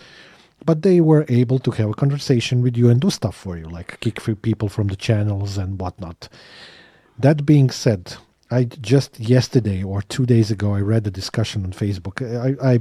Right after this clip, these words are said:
it made me laugh my ass off about sending files. Because nowadays, if I want to send a file to you via Viber,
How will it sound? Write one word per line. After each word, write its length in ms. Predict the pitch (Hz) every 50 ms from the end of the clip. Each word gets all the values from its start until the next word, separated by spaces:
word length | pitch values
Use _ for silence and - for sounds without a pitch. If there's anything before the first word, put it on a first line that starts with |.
| 123 -
it 220 | 135 127 117 - 139
made 160 | 135 123 104
me 100 | 104 104
laugh 380 | 101 101 101 95 92 - -
my 120 | 92 92 90
ass 260 | 87 82 80 - -
off 320 | - - - - - _ _ _ _ _ - - - - - _ _ _ _ _ _
about 580 | - 107 95 98 113 107 110 110 110 - - - -
sending 360 | - - - 139 127 120 110 101
files. 640 | - - 123 113 98 85 - - - - - - - _ _ _ _ _ _
Because 300 | - 113 110 - 117 107
nowadays, 480 | 123 139 151 156 151 139 127 117 113 120
if 160 | 120 - -
I 60 | 127
want 200 | 123 131 143 147 -
to 60 | 127
send 300 | - - 135 127 120 107
a 20 |
file 360 | - - - 120 113 107 107
to 180 | 98 - - 107
you 160 | 101 98 95
via 180 | 90 104 101 95
Viber, 540 | 87 104 101 104 98 95 101 98 98 98